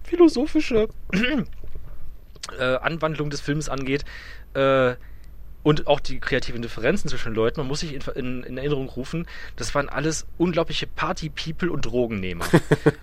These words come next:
Speaker 1: Also, äh, in dem einen Inter-, äh, Interview oder in dem einen Artikel, den ich gelesen hab, stand drin, Harold Ramis, äh, hat sich, äh, hat nach einem,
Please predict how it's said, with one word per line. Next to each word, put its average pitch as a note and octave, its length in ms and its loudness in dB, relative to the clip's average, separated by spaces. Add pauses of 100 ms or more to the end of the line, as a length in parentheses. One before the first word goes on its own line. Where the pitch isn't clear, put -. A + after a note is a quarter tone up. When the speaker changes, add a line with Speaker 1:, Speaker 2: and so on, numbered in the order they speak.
Speaker 1:
Also, D3 340 6
äh, C#3 180 2
in D3 100 -4
dem C#3+ 120 0
einen D3+ 180 0
Inter-, F3+ 240 0
äh, D#3 160 2
Interview E3+ 340 -2
oder C3+ 280 0
in C3 80 -8
dem B2+ 80 -6
einen C3 160 -4
Artikel, D#3 240 0
den E3+ 60 -2
ich D#3+ 100 -6
gelesen D3+ 280 -4
hab, C#3+ 120 -4
stand - 260 -6
drin, D3+ 220 -2 (280)
Harold D3+ 340 4
Ramis, E3 440 2
äh, C3+ 200 -6
hat C#3 200 -4
sich, - 320 -6
äh, C#3 160 -4
hat C#3 160 -4
nach C#3+ 140 -2
einem, B2+ 680 -4